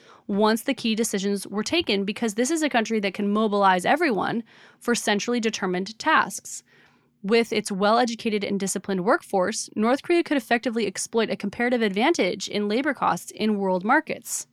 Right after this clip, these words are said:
end of quote. So the main issue in North Korea is Kim Jong-un and his inner circle. And this year, two thousand twenty-two, there have been stalemates from South Korea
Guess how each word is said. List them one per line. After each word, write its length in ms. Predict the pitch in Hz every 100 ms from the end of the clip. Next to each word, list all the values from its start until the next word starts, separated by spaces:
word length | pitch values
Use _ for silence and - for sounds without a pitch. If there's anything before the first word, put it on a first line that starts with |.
| -
end 120 | 190
of 80 | 180
quote. 320 | - - - - _ _ _ _ _ _ _
So 120 | -
the 60 | 262
main 240 | 302 392
issue 240 | 359 - 285
in 100 | 240
North 200 | 226 220
Korea 360 | 240 220 208 -
is 240 | 269 269
Kim 240 | - 247 220
Jong-un 460 | 208 202 196 185
and 180 | - 196
his 140 | 214 202
inner 240 | 190 180
circle. 520 | - 330 - - 78 -
And 160 | 208
this 200 | 294 -
year, 140 | 226 208
two 160 | 233
thousand 220 | 214 208
twenty-two, 880 | 196 202 196 190 - - 302 220 196 - - - _
there 220 | 226 226
have 120 | 240 -
been 200 | 214 214
stalemates 800 | - 214 226 254 202 196 -
from 220 | - 190 208
South 320 | - 185 -
Korea 540 | 240 202 180 180 277